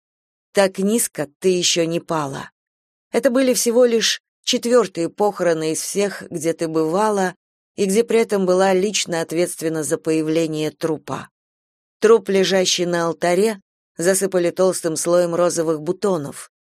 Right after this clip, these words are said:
розовато-белых, похожих цветом на полежавшую кость.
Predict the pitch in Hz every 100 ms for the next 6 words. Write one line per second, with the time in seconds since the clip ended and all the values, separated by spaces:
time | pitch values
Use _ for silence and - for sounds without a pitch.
0 | _ _ - 185 196 208 214 190 185 226
1 | 214 156 - 151 - 175 160 - - 175
2 | 180 - 160 156 156 160 156 147 170 -
3 | - 160 160 170 139 - -